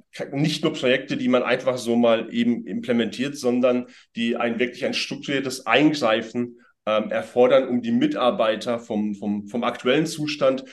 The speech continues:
in den zukünftigen Zustand, ähm, zu begleiten, durch eben effektive Kommunikation, Sponsoring, Coaching, Trainings und, äh, und, und Widerstandsmanagement.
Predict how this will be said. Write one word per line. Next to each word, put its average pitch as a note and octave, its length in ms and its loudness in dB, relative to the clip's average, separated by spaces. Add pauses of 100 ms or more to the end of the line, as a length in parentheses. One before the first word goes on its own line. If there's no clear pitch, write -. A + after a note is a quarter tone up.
(180)
in B2 120 6
den B2 140 6
zukünftigen C3+ 640 -4
Zustand, A2+ 600 -4 (280)
ähm, G#2 400 -2
zu G#2 160 -10
begleiten, F#2 540 -4
durch G2 220 -4
eben G2+ 380 -4
effektive C3 580 -2
Kommunikation, A2+ 1000 -4 (220)
Sponsoring, A2 1040 -2
Coaching, A2 720 -4
Trainings A2+ 640 -4
und, G2 240 -4
äh, F#2 240 -6
und, F#2+ 160 -4
und G2 200 -4
Widerstandsmanagement. - 1000 -4